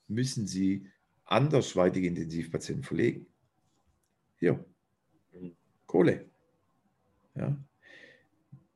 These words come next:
Es gibt eigentlich, wenn man das so sieht, keine covid-Schwerpunkt-Intensivstationen. Eigentlich nicht. Aber die gibt's natürlich schon,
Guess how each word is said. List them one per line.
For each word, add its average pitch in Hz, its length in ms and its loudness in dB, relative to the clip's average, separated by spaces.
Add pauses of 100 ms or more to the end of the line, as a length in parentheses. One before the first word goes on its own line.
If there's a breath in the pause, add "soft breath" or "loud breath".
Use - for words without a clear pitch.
(120)
Es - 260 2
gibt 190 320 2
eigentlich, 160 680 8
wenn 117 100 8
man 113 80 4
das 98 180 4
so 143 160 6
sieht, 139 300 6
keine 139 320 6
covid-Schwerpunkt-Intensivstationen. 80 2250 -2 (1000)
Eigentlich 139 500 2
nicht. 98 400 -2 (520 loud breath)
Aber 104 200 2
die 117 100 2
gibt's 143 240 2
natürlich 107 400 4
schon, 196 360 2